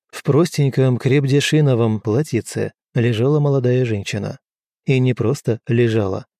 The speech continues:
а сжимала собственную шею, пытаясь остановить бьющую из раны кровь.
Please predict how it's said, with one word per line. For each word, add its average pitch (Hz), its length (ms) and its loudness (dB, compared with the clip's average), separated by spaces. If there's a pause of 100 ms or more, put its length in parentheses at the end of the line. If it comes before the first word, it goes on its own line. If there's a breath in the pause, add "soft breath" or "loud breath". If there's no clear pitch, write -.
а 139 180 4
сжимала 135 520 2
собственную 151 720 0
шею, 117 420 -2 (180)
пытаясь 131 420 0
остановить 131 520 -2
бьющую 117 560 -2
из 113 200 0
раны 113 340 0
кровь. 127 380 -4